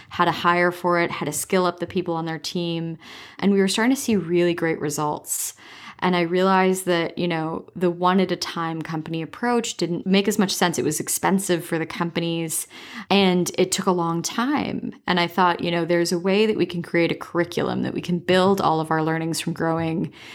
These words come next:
you know, all of these companies from SaaS to e-commerce.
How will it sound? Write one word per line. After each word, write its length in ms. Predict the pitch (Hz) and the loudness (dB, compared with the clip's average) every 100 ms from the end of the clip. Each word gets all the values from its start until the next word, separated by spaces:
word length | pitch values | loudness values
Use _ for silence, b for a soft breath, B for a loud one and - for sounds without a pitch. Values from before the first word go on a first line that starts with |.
| B - | B 0
you 100 | 180 | 2
know, 160 | 165 | 4
all 140 | - 165 | 2 2
of 100 | 160 | 2
these 160 | 160 | -2
companies 460 | - 175 185 170 165 | -2 -2 0 -2 -2
from 140 | 160 | -2
SaaS 360 | - 151 151 - | 2 2 2 -2
to 100 | - | -2
e-commerce. 880 | 170 160 165 160 165 160 156 - | 0 -2 0 0 0 -2 -2 -2